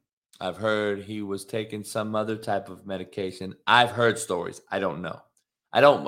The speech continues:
I'm not putting my foot in my mouth. I don't know anything about it.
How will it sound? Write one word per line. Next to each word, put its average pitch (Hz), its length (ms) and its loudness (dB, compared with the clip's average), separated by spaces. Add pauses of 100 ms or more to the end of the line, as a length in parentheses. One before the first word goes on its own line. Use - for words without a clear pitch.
I'm 120 80 -2
not 127 200 0
putting 123 160 -2
my 107 80 -2
foot 135 180 -4
in 127 60 -6
my 127 80 -2
mouth. 127 320 0
I 101 40 -2
don't 101 200 -2
know 95 80 -4
anything 123 420 -4
about 101 300 2
it. - 120 -10